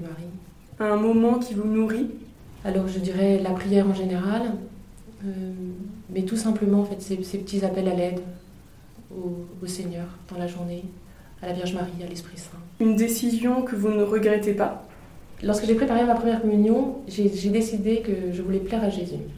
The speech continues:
Speaker 1: Et du coup, je prends mes autres décisions en fonction de celle-là. Donc, celle-là, je la regrette pas.
Speaker 2: Que direz-vous à Dieu quand vous le verrez ?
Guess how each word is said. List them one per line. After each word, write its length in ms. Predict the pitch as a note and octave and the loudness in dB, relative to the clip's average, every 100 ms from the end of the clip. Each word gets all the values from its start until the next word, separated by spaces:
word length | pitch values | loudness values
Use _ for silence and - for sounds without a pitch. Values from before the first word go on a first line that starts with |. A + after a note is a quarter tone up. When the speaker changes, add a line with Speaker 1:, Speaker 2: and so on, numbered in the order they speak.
| - - - - - - - - | -16 -18 -18 -16 -16 -16 -14 -4
Speaker 1:
Et 80 | G3 | 0
du 100 | G3+ | 0
coup, 80 | C4+ | 0
je 80 | - | 2
prends 160 | A3 | 6
mes 160 | G#3+ A3+ | 6 6
autres 200 | C4 - | 4 2
décisions 360 | A3 A3+ A#3+ | 2 2 2
en 40 | G#3+ | 2
fonction 280 | G#3+ G#3 A3 | 2 4 4
de 80 | |
celle-là. 340 | G#3+ F#3 F3+ - - - - - - | 2 -2 -4 -6 -10 -16 -14 -12 -8
Donc, 100 | - - - | -6 -6 -2
celle-là, 180 | - - | -2 0
je 80 | - | 0
la 60 | |
regrette 220 | D#3 D3 - | -2 -4 -6
pas. 160 | - - - - - - - | -8 -8 -8 -8 -10 -10 -4
Speaker 2:
Que 100 | - | 0
direz-vous 560 | A#3 A#3+ A#3+ A#3 A#3+ B3 | 2 4 4 4 4 6
à 120 | G#3 | 6
Dieu 340 | G3+ A3 A#3 | 4 0 0
quand 140 | A3+ G3+ | 0 0
vous 100 | G3 | 2
le 80 | G3 | 2
verrez ? 360 | F#3+ G3 G3 | 2 2 -4